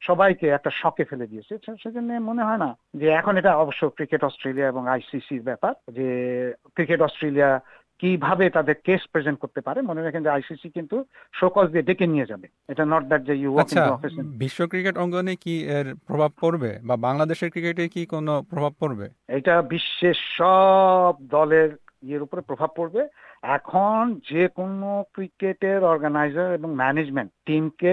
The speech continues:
Speaker 1: একটা জিনিস বলবে, কোনো খেলায় দয়া করে, দয়া করে, আর দয়ার শ-, শব্দ আর টিকবে না, কোনো ক্রমে কোনো ট্যাম্পারিং বা কোনো সীমা লঙ্ঘন করবা না, কোনো আইনের বরখেলাপ করবা না।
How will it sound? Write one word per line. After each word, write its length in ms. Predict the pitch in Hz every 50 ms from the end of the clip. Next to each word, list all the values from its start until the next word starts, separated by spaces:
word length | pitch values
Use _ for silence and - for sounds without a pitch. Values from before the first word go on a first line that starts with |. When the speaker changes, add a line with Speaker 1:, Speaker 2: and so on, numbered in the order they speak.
| 202 196 -
Speaker 1:
একটা 340 | 156 156 - - _ - 170
জিনিস 340 | 160 170 175 175 156 135
বলবে, 400 | 131 156 156 151 143 170 202 240 240 - _ _
কোনো 360 | - 156 190 196 196 208 214 220 226 233 233 247 254 247 240 240 - _ _ _ _ _
খেলায় 400 | - - - 175 190 180 156 131 - - _ _ _ _ _ _
দয়া 420 | 110 110 151 165 175 180 185 185 175
করে, 340 | 180 - 185 185 190 190 156
দয়া 380 | 151 127 - 156 160 170 175
করে, 220 | 175 - 139 117 117
আর 160 | 139 127 131 -
দয়ার 300 | 131 120 131 139 143 143 131
শ-, 180 | - - 139 127
শব্দ 260 | - - 151 139 123
আর 260 | 147 143 139 139 131 123 147 117 - _ _ -
টিকবে 260 | 175 151 135 151 147
না, 160 | 123 151 247 - _ _ - - - - - _ _
কোনো 260 | - 165 190 208 233 226
ক্রমে 420 | 233 - 214 226 214 220 226 226
কোনো 440 | 214 - 190 185 190 202 202 208 196 202 _
ট্যাম্পারিং 680 | 180 165 165 165 151 - 190 190 196 208 208 214 208 190
বা 400 | 165 175 175 170 180 190 190 185 -
কোনো 580 | 175 160 165 175 185 190 202 196 190 - 156 _ _ -
সীমা 440 | - - - - 185 190 202 202
লঙ্ঘন 380 | 190 175 175 175 170 170 208 208
করবা 260 | - 220 208 196 226
না, 160 | 233 262 302 294 - - - _ _
কোনো 160 | 170 175 175 -
আইনের 380 | - 165 165 170 180 185 196 180
বরখেলাপ 400 | 151 165 160 - - 160 151 - -
করবা 220 | - 120 110 117 104
না। 140 | 90 -